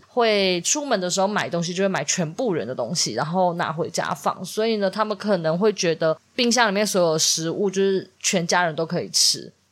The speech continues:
然后大家就也不会特别问。可是因为我家的话是会打电话询问说，“哎，你要不要吃？”然后怎么样，然后我们家会分配好。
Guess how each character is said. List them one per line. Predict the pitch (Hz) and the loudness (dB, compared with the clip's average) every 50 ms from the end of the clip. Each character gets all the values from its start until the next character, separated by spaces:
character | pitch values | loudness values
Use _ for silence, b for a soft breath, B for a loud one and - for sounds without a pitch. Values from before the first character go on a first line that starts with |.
| _ - | _ -4
然 | 185 180 | -2 -2
后 | 190 | 0
大 | 196 214 | 2 2
家 | 196 180 180 175 175 | 2 4 2 2 0
就 | - 196 190 190 180 117 | 0 0 0 0 0 0
也 | - 208 196 | 0 0 0
不 | 196 202 | 2 2
会 | 226 247 | 2 2
特 | 240 294 269 | 4 2 2
别 | - - 160 | 2 2 2
问。 | 156 - 190 214 190 - | 2 4 4 4 2 2
可 | 165 202 | 2 0
是 | 202 277 320 | 2 2 4
因 | 330 339 | 4 4
为 | 349 349 339 B B B B | 4 4 2 B B B B
我 | - 185 180 175 160 | -2 2 2 2 2
家 | - - 247 247 254 262 | 4 4 4 4 4 4
的 | 247 233 202 | 4 2 2
话 | 190 - 226 - - - 247 269 254 214 196 202 | 2 -2 -8 -16 -8 0 4 4 6 6 4 2
是 | 196 - - 247 247 240 226 226 214 202 B B B | 0 0 -2 0 0 0 2 2 0 -2 B B B
会 | _ - 277 | _ 0 0
打 | 254 - 202 160 | 2 0 -2 -4
电 | 165 202 208 | -2 -2 -2
话 | 208 214 214 | 0 0 0
询 | 202 196 - 190 165 | 0 0 -2 -2 -2
问 | 160 185 208 196 | 0 2 2 2
说 | 185 - 208 170 | 2 2 0 2
，“哎， | 208 262 | 2 2
你 | 262 208 | 2 2
要 | 180 175 | 2 2
不 | 185 - 185 | 2 4 2
要 | 170 185 | 2 2
吃？” | 185 - - - 185 175 | 2 2 2 0 0 0
然 | 165 160 151 | 0 2 2
后 | 170 180 | 2 2
怎 | - 190 | 0 -2
么 | 143 82 117 | -4 -2 -2
样， | 170 180 160 139 | 0 0 0 2
然 | 151 175 | 0 2
后 | 190 214 220 | 2 2 2
我 | 202 | 2
们 | 175 165 160 | 2 0 0
家 | 165 190 180 | 2 2 2
会 | 196 220 202 | 2 0 -2
分 | 202 - 208 185 175 | 0 -2 -2 -2 -2
配 | 165 185 196 151 123 | -2 -2 -2 -2 -2
好。 | 147 139 156 - - | -4 -6 -6 -8 -8